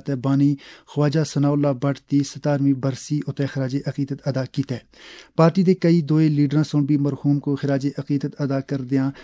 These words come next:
صحافتی دنیا وچ ان دے رول کو اجاگر کیتا۔ جمعیت ہمدانیہ دے سربراہ مولانا ریاض احمد ہمدانی سن بھی مرحوم کو خراج عقیدت ادا کیتا۔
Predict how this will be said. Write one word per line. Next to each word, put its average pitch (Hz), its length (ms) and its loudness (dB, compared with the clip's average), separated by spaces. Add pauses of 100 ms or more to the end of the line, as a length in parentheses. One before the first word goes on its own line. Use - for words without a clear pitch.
صحافتی 156 420 -2
دنیا 147 380 2
وچ 139 220 0
ان 143 160 0
دے 139 200 2
رول 143 180 2
کو 139 260 -2
اجاگر 131 300 -4
کیتا۔ 131 360 -4 (480)
جمعیت 147 440 4
ہمدانیہ 139 380 2
دے 139 140 2
سربراہ 139 480 0
مولانا 139 460 2
ریاض 135 280 0
احمد 135 260 -2
ہمدانی 135 360 0
سن 135 220 -2
بھی 139 160 2
مرحوم 135 420 -2
کو 135 140 -6
خراج 131 320 -6 (120)
عقیدت 139 420 -8
ادا 131 180 -6
کیتا۔ 127 320 -6